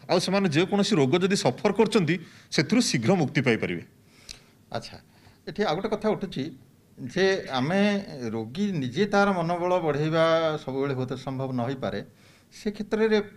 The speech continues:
Speaker 2: ପରିବାର ସଦସ୍ୟଙ୍କର କିଛି ଭୂମିକା ଅଛି ରୋଗୀର ମନୋବଳ ବଢ଼େଇବାରେ?
Speaker 1: ନିଶ୍ଚୟ। ମାନସିକ ରୋଗ ଗୋଟିଏ ରୋଗ, ଯୋଉଥିରେ ରୋଗୀର ଭୂମିକା ଅପେକ୍ଷା ପରିବାର ଲୋକଙ୍କ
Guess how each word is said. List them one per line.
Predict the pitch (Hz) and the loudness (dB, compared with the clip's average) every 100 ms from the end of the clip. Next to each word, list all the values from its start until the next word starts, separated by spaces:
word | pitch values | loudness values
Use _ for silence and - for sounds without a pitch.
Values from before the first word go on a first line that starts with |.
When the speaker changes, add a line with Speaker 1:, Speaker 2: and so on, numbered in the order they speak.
| _ | _
Speaker 2:
ପରିବାର | 113 127 202 214 | -4 0 2 0
ସଦସ୍ୟଙ୍କର | 208 202 202 208 202 196 | -2 -2 -2 -2 0 -2
କିଛି | 185 175 | -2 -6
ଭୂମିକା | 156 160 165 | -2 0 2
ଅଛି | 156 156 127 - | 2 0 -8 -8
ରୋଗୀର | - 117 123 135 | -12 -8 -4 -4
ମନୋବଳ | 123 123 120 117 | -2 -2 -2 -4
ବଢ଼େଇବାରେ? | 110 107 95 - - - - | -4 -6 -8 -12 -20 -20 -2
Speaker 1:
ନିଶ୍ଚୟ। | 143 - 160 90 - _ _ _ _ - | 0 2 0 0 -8 _ _ _ _ -2
ମାନସିକ | 127 143 190 226 202 | 0 2 4 4 4
ରୋଗ | 208 208 | 4 4
ଗୋଟିଏ | 156 135 208 | 2 4 4
ରୋଗ, | 202 147 139 - _ - | 6 2 0 -6 _ -2
ଯୋଉଥିରେ | 127 190 214 143 - - _ _ | 2 4 4 2 0 -12 _ _
ରୋଗୀର | 113 127 143 208 | 0 2 4 4
ଭୂମିକା | 170 160 185 208 | 4 2 2 2
ଅପେକ୍ଷା | 185 214 208 160 131 - _ | 2 2 2 0 0 -6 _
ପରିବାର | 131 139 180 190 | 2 4 6 4
ଲୋକଙ୍କ | 185 160 180 | 4 2 2